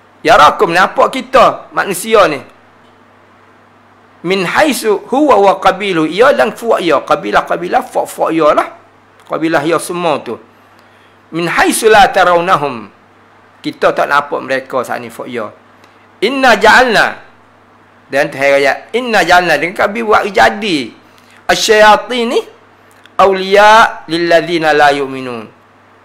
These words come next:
Awliya ni pertolongan atau, uh, kawan-kawan atas orang yang tak percaya kepada aku ni. Saya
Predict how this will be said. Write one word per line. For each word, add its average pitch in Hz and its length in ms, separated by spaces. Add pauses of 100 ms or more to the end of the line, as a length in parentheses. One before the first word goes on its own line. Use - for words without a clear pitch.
(380)
Awliya 160 320
ni 185 80
pertolongan 202 960 (220)
atau, 190 680 (240)
uh, 165 540
kawan-kawan 202 1120 (160)
atas - 420
orang 185 220
yang 160 100
tak 180 160
percaya 185 560
kepada 147 400
aku 135 400
ni. 117 80 (380)
Saya 147 180